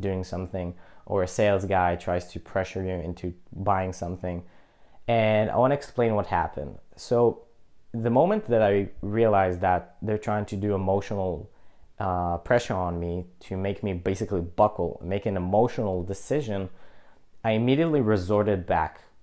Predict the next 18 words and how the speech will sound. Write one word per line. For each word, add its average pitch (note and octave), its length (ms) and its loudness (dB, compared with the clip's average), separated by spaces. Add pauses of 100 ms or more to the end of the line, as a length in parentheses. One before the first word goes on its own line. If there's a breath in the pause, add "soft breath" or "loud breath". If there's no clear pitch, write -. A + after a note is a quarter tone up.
to G#2+ 100 -4
the F2 100 -6
facts - 720 -2 (180)
and G#2 100 -2
the G2 80 -2
truths - 640 -4 (400 soft breath)
of G2 140 -2
the F#2+ 40 -2
situation. F#2+ 800 -2
So - 120 -8
that's - 460 2
step - 320 0
one. D2+ 320 -4 (580 soft breath)
It's G2+ 180 -2
just A2 440 0
whatever B2+ 460 4
the D3 100 2
truth B2+ 540 0